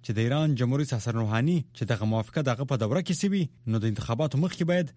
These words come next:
د اټومي موافقې د بیا نوي کولو هڅې زیاتې سي. خو ځینې کارپوهان بیا په دې نظر دي چې په ایران کې اخرنۍ پریکړه مذهبي مشر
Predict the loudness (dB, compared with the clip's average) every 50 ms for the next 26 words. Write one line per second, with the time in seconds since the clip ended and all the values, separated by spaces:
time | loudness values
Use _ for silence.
0 | -20 -20 -20 -14 -10 -2 0 0 0 0 0 0 2 2 4 2 0 0 -4 -6
1 | -4 -2 0 0 0 0 0 0 0 0 2 2 2 0 0 -2 -2 -2 0 0
2 | 0 0 -2 -4 -6 -10 -20 -20 -14 -4 -4 -4 -2 -2 -4 -4 -6 -6 -8 -6
3 | -6 -6 -6 -8 -16 -20 -20 -20 -20 -20 -6 -4 -2 0 2 0 0 0 -2 -2
4 | -2 -2 -2 0 0 0 2 0 0 0 0 0 2 2 2 2 0 0 0 0
5 | 0 -2 -2 -4 -14 -20 -20 -20 -18 -8 -8 -4 -2 0 0 2 0 0 0 0
6 | 0 0 -2 -2 -2 -2 -2 0 2 0 0 0 -2 -2 -2 0 0 0 0 0
7 | -4 -10 -20 -20 -20 -12 -8 -4 -4 -4 -2 -2 0 0 2 2 2 0 -2 -4
8 | -6 -8